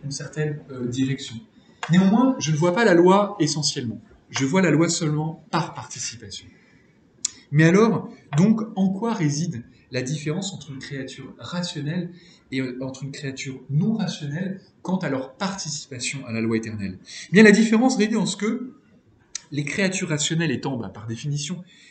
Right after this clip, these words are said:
dotées de raison, elles ont ce qu'il faut pour avoir en elles une loi qui ne soit pas simplement une participation à la notion de loi, mais qui soit une loi au sens propre du terme. La loi naturelle sert donc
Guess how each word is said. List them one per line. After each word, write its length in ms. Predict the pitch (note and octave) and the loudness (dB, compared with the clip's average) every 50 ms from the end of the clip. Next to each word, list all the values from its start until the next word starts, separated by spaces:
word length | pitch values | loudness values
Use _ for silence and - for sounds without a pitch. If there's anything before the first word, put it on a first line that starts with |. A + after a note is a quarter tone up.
| _ - C3 | _ -12 -4
dotées 280 | C3 D3+ D3+ D3+ F#3+ | -2 -2 -2 0 -2
de 80 | D3+ C3+ | -2 -2
raison, 480 | B2+ C3+ C#3+ C3+ C3+ D#3 F#3+ A3 - - - - - - - _ | -2 -2 -2 -2 0 -2 -2 -4 -6 -10 -18 -20 -20 -20 -12 _
elles 280 | - G3 F#3 - - C4 | 0 2 2 2 2 0
ont 40 | D4 | 0
ce 200 | C4 - - C4+ C4 - | 2 2 2 2 2 0
qu'il 140 | A#3 F#3 D#3+ | -2 -4 -4
faut 220 | F3+ - A#3 C4+ | -4 -4 -6 -6
pour 280 | C4 - - G#3 E3 - | -8 -8 -10 -10 -10 -8
avoir 280 | D3+ D3 D3 E3+ D3+ D3 | -6 -6 -4 -4 -4 -4
en 80 | C3+ | -4
elles 280 | D3+ F3+ G3 F#3+ F#3+ - F3 | -2 -2 -2 -2 -2 -4 -4
une 100 | D3 C#3+ | -2 0
loi 420 | D3 D3 D#3 E3+ G#3+ G#3+ - - - - _ _ | 0 0 0 0 -2 -4 -8 -14 -20 -20 _ _
qui 160 | - - F#3 D#3+ | -12 -6 -4 -4
ne 80 | D#3 | -4
soit 220 | C#3+ - - F#3 F#3 | -4 -6 -8 -10 -10
pas 100 | B3+ A#3+ | -8 -10
simplement 420 | A#3+ - D#3+ - E3 D#3+ E3+ D#3 | -8 -10 -10 -10 -8 -6 -6 -6
une 140 | B2+ A#2+ A#2+ | -6 -8 -10
participation 1000 | - - - A3+ - - - - F#3 F3+ - - D#3+ - D3+ C#3 - - D#3+ D#3 - _ _ _ - _ _ _ - | -12 -6 -6 -6 -6 -6 -8 -10 -8 -8 -8 -10 -10 -12 -10 -10 -10 -10 -12 -14 -18 _ _ _ -20 _ _ _ -10
à 120 | B2 A#2+ | -8 -6
la 100 | A2+ A#2 | -6 -4
notion 280 | A#2+ A#2+ A2+ - C3+ B2 | -6 -6 -8 -8 -8 -6
de 100 | A#2+ A#2+ | -6 -4
loi, 300 | B2+ D3 F3 G#3+ G#3 - - - - - | -4 -2 -4 -4 -6 -8 -16 -14 -8 -4
mais 160 | D3+ D#3+ D#3+ | -2 -2 -2
qui 120 | - - | -4 -8
soit 300 | - - G#3+ G#3+ G#3 - D3 | -12 -10 -10 -10 -10 -8 -10
une 80 | C3 | -10
loi 320 | B2+ C3+ D3 E3 E3+ - - | -10 -8 -6 -6 -6 -8 -10
au 60 | A2+ | -12
sens 280 | - - B2+ - - | -12 -12 -14 -14 -16
propre 380 | - - - D#3+ D3+ - - A#2 | -18 -16 -16 -16 -16 -16 -16 -20
du 140 | G#2+ G2 F#2 | -20 -18 -16
terme. 240 | - A#2+ A2+ G2+ - E3 - _ _ _ _ _ _ _ _ - - _ - | -14 -12 -12 -12 -12 -16 -18 _ _ _ _ _ _ _ _ -20 -20 _ -6
La 80 | C3 C3+ | -4 0
loi 160 | D3 F3 A3 | 2 4 4
naturelle 560 | G#3+ G3+ G#3 - - C#3+ C#3+ E3+ G3+ G3+ G3+ | 4 4 2 -2 -4 -4 -4 -4 -4 -4 -6
sert 240 | - - - D#3 D3 | -6 -8 -6 -6 -6
donc 320 | C#3+ F3+ F#3+ F#3 - - | -4 -4 -4 -4 -6 -8